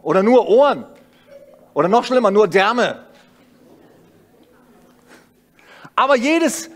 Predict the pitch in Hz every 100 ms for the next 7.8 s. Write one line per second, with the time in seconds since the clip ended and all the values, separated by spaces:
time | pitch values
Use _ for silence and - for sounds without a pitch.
0 | - - _ _ _ 214 294 294 269 233
1 | 269 294 262 233 - 214 254 269 196 285
2 | 240 233 214 262 214 202 180 - 294 311
3 | 226 - 180 254 294 196 247 - 220 240
4 | 240 294 294 - 247 202 233 - 214 175
5 | 185 170 226 262 254 220 202 226 226 -
6 | 220 196 151 190 262 247 202 214 240 233
7 | 233 196 196 170 269 254 175 -